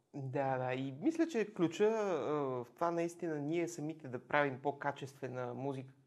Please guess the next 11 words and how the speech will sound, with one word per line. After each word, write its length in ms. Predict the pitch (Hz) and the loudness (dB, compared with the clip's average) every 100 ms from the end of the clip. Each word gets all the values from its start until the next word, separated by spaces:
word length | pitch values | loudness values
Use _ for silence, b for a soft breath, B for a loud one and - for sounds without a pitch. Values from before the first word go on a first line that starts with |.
| _ _ _ | _ _ _
музика 480 | 139 143 143 135 135 | -4 -2 -2 -2 -2
като 240 | 139 131 127 | -2 -2 -4
общество, 680 | 131 131 123 - 175 - 147 | -4 -8 -8 -4 -4 -4 -6
е 80 | |
самите 880 | 139 - - - - 127 151 180 143 | -6 -8 -10 -12 -6 -4 -4 -4 -2
ние 200 | 151 170 | 0 0
да 120 | 139 | -2
сме 180 | - 139 | -8 -6
малко 340 | 139 156 - | -2 -4 -4
по-широко 520 | - 135 139 135 135 131 | -4 -4 0 -2 -2 -8
скроени. 500 | - - 127 127 | -8 -4 -4 -6